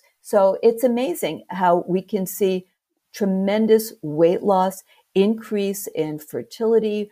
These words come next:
regular cycles in reproductive aged women, and in the perimenopause and menopausal women, re-,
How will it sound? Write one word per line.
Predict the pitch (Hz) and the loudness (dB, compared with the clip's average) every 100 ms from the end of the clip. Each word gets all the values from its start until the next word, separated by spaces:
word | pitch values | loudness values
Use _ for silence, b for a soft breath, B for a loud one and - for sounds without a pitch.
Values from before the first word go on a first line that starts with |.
| b | b
regular | 160 165 165 151 147 | 0 0 2 -2 -2
cycles | - 165 - 202 196 | -2 -4 -2 -4 -4
in | - 143 | -8 -6
reproductive | 151 - 139 185 190 202 - | -8 -8 -4 -4 -2 -4 -2
aged | 180 175 - 170 | 0 0 -2 -4
women, | 165 165 160 165 b b - | -2 -2 -4 -8 b b -2
and | 165 160 | -2 0
in | 156 | -2
the | 143 | -2
perimenopause | - 190 202 185 185 180 190 180 180 - | 0 0 2 0 -2 -4 0 0 0 -4
and | 143 | -6
menopausal | 156 180 175 185 175 165 | -4 -6 -4 -4 0 -2
women, | 165 165 165 b b _ | -2 -2 -6 b b _
re-, | 160 170 | -2 -2